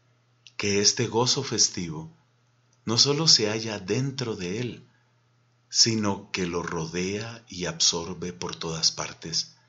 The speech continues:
y que está sumergido en él como en un abismo infinito. Acuérdate, pues, de nosotros, bienaventurado José,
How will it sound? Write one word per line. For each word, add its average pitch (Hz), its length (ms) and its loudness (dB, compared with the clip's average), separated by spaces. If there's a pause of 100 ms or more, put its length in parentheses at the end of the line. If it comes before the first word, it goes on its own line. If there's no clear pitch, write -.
(680)
y 113 100 0
que 117 100 2
está 117 240 2
sumergido 104 640 0
en 95 120 -4
él 78 320 -6 (680)
como 90 220 -2
en 87 80 -4
un 90 120 -2
abismo 87 440 -2
infinito. 76 640 -10 (2750)
Acuérdate, 104 680 4
pues, 90 300 2
de 87 100 -2
nosotros, 80 680 -2
bienaventurado 82 840 -2
José, 80 580 2